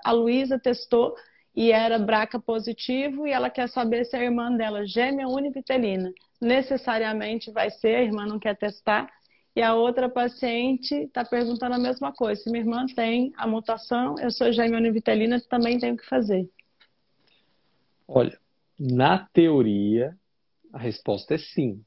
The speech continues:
Speaker 2: Gê-, gêmeas univitelinas, elas foram originadas da mesma célula, certo? Então, sim, em princípio, o teste genético, o, a, o material genético, ele é o mesmo.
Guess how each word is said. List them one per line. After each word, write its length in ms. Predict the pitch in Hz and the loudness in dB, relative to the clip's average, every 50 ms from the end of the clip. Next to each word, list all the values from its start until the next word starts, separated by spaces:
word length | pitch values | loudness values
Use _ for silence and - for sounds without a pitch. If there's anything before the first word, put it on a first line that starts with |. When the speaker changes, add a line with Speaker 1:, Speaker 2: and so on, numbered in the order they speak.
| _ _ - | _ _ -8
Speaker 2:
Gê-, 560 | 117 110 107 120 123 110 107 113 117 120 131 - | -6 -4 0 2 2 4 4 4 2 0 0 -2
gêmeas 520 | 120 110 117 107 107 107 110 123 123 123 | 0 2 4 4 4 4 2 0 -2 -4
univitelinas, 800 | 107 101 107 104 110 - 143 143 139 117 107 107 120 131 135 131 | -6 -10 -8 -8 -2 2 2 2 2 2 -2 -4 -6 -8 -6 -4
elas 240 | 117 113 113 110 - - - - - - _ - - - - - | -2 -2 -2 -4 -6 -8 -18 -18 -20 -20 _ -20 -20 -20 -4 2
foram 260 | 131 123 123 127 123 | 4 6 6 6 6
originadas 1000 | 123 120 120 113 104 123 120 117 107 104 104 104 107 107 110 139 151 - - - _ _ _ _ _ _ _ - | 6 4 4 4 4 4 4 4 4 2 2 2 0 2 2 0 0 0 -4 -18 _ _ _ _ _ _ _ 0
da 140 | 123 127 120 | 2 4 4
mesma 420 | 117 113 113 120 123 131 151 147 | 6 6 6 6 4 4 2 -4
célula, 480 | 143 - - 123 107 95 92 92 98 - | -4 -2 2 2 2 2 0 -2 -8 -10
certo? 400 | - - 120 120 127 127 - - | -6 0 2 2 4 2 0 -4
Então, 240 | 110 104 - 120 120 | -6 -4 -2 -2 -2
sim, 320 | 117 - - 117 104 110 120 | -2 -2 -2 0 0 -2 -2
em 160 | 135 151 160 | -2 -2 -2
princípio, 720 | 156 - 139 127 120 - - - 113 110 107 - - 147 - | 0 2 0 0 0 -2 -2 2 2 2 2 2 2 0 0
o 600 | - - 127 120 123 131 135 143 147 143 - 143 - _ _ - | 2 2 4 4 6 6 6 6 4 2 0 -4 -10 _ _ 2
teste 400 | 120 120 131 127 - - - 127 | 4 4 4 4 2 -2 -2 0
genético, 640 | 123 123 113 110 107 107 110 110 - - - - | 2 2 2 2 0 0 -2 -2 -6 -10 -10 -6
o, 300 | - 123 120 117 110 - - | -2 2 2 2 2 2 0
a, 120 | 113 113 | -2 -2
o 140 | - - 123 | -2 -2 -2
material 460 | 117 117 113 - 123 120 120 120 127 | -2 -2 0 0 2 4 4 4 4
genético, 580 | 120 135 127 113 104 104 107 - - - - 147 - - - - - _ _ - | 4 4 4 2 2 0 -2 -4 -6 -14 -16 -18 -20 -20 -20 -20 -20 _ _ 2
ele 320 | 135 123 123 127 123 120 | 4 6 8 8 8 6
é 140 | 107 110 117 | 6 6 4
o 100 | 123 135 | 4 2
mesmo. 540 | 139 127 127 123 127 123 113 104 - - | 2 2 2 4 4 4 4 2 0 -10